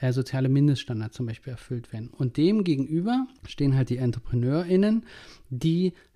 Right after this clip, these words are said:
neue Dinge ausprobieren, die dafür werben, andere Menschen z-, für sich gewinnen,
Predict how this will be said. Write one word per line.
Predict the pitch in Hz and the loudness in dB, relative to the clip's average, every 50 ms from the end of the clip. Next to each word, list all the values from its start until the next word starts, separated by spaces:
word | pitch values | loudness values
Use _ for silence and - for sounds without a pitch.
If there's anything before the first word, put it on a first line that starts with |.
| _ _ _ | _ _ _
neue | 113 117 127 143 170 180 165 | -2 0 2 2 4 4 4
Dinge | 147 139 131 127 117 120 | 6 6 4 4 2 0
ausprobieren, | 117 113 - - 127 117 117 113 113 107 110 | -4 -6 -4 -4 -4 -2 -2 -2 -2 -2 -2
die | 113 135 143 151 147 147 147 | 0 2 2 4 2 2 -2
dafür | 135 139 123 - - 139 127 117 | -6 -6 -8 -4 -2 -2 -2 0
werben, | 123 120 127 147 165 175 190 190 190 190 - - - - _ | 0 0 2 2 2 2 4 2 2 2 0 -6 -16 -20 _
andere | _ - 143 151 170 165 151 | _ 0 2 4 6 6 6
Menschen | 151 156 165 156 - 160 143 | 6 4 2 2 2 0 -2
z-, | - - | -2 -4
für | - - 165 | -4 -2 -2
sich | 151 156 156 - - | 0 0 2 2 2
gewinnen, | - 139 123 131 151 160 180 180 180 180 180 180 | 2 2 2 4 4 6 6 4 2 2 0 -2